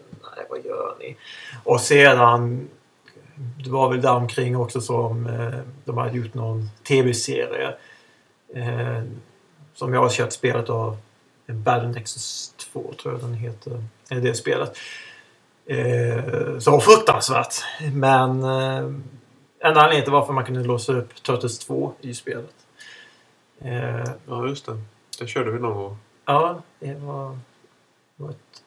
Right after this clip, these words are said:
Speaker 1: ångestspel faktiskt. Eh, men... Eh,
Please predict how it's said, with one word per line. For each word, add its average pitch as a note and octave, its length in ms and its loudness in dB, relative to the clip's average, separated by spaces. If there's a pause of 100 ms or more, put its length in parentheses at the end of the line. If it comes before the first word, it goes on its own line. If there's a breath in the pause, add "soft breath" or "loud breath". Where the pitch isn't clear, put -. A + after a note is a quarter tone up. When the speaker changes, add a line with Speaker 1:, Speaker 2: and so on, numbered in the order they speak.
(920)
Speaker 1:
ångestspel B2 600 -10
faktiskt. - 380 -18 (1040 loud breath)
Eh, C3+ 540 2 (420)
men... B2 560 0 (1000)
Eh, A#2 600 -4